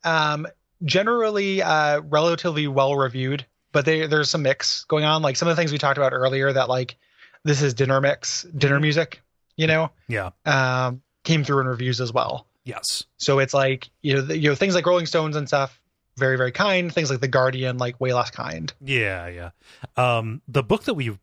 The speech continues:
Speaker 2: both read, um, Perfect Circle, um, kind of has an axe to grind about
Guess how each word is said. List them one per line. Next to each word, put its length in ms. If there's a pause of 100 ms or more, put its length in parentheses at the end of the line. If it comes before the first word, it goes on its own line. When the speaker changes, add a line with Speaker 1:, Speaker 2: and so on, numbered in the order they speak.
Speaker 2:
both 320
read, 320 (460)
um, 260
Perfect 340
Circle, 440 (180)
um, 460
kind 220
of 100
has 180
an 140
axe 260
to 100
grind 340
about 380